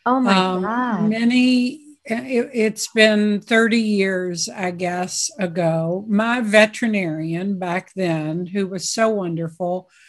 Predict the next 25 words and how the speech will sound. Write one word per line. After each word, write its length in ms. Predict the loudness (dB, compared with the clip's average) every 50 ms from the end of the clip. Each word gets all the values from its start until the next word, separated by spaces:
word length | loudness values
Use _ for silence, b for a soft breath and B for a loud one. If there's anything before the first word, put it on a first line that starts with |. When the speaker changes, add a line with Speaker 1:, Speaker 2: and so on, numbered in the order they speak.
| b b b b b
Speaker 2:
he 160 | b 2 2 4
knew 200 | 6 6 6 8
more 500 | 8 8 6 6 4 4 4 6 6 6
about 460 | 4 6 6 6 4 4 2 -4 -2
pet 200 | 0 0 0 0
food 360 | -2 -4 -2 -2 -2 -4 -4
back 240 | -4 -4 -4 -4 -6
then 540 | -6 -4 -2 0 0 0 0 -2 -2 -4 -4
than 420 | -2 -2 -2 -2 -2 -2 -2 -2
most 360 | 0 0 2 0 0 0 -4 -4
vets 520 | -2 -2 -2 -2 -4 -6 -10 -10 -10 -8
do 380 | -6 -2 0 0 2 0 -2 -6
today. 800 | -8 -10 -8 -2 0 2 2 2 0 -4 -8 -16 -20 -20 _ b b b b b b b b b b b b b _ 0
And, 680 | 2 2 2 2 0 -2 -2 -2 -2 -4 -4 -6 -10 -14 -10
um, 540 | -6 -6 -4 -4 -4 -4 -4 -4 -6 -8 -10 _ _ _
my 280 | -4 -2 -2 0 -2 -2
dog, 640 | 0 2 4 4 6 4 4 2 2 0 -2 -6 -2
who 180 | 0 2 2 2
was, 640 | 2 2 2 2 2 0 0 -2 -4 -6 -8 -10 -8 -4
I, 100 | -2 -2
I 180 | -2 0 0 -2
ran 420 | 0 0 2 0 0 0 0 -2
a 80 | -2 -4
dog, 560 | -4 0 2 4 4 6 4 2 -2 -6 -16 -20 -20 -20 -14
uh, 340 | -10 -8 -6 -6 -8 -8